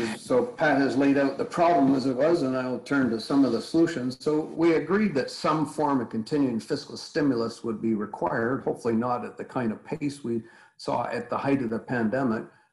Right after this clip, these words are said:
While we were doing the study, the federal government's task force, the Resilient Economy, made their recommendations, and I'll just be very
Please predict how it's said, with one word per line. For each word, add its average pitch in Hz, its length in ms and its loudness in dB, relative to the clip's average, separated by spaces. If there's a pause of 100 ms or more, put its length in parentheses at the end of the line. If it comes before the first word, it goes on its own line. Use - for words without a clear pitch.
(140)
While 170 360 2
we 170 120 4
were 123 160 2
doing 131 240 2
the 113 80 -2
study, 127 500 0
the 113 160 -2
federal 131 360 -2
government's 120 420 -4
task 139 400 -4
force, 110 240 -4
the 113 80 -2
Resilient 110 600 -4
Economy, 127 460 0
made 117 240 0
their 107 160 -4
recommendations, 110 880 -4
and 110 100 -4
I'll 110 120 -6
just 113 200 -10
be 107 100 -6
very 117 360 -2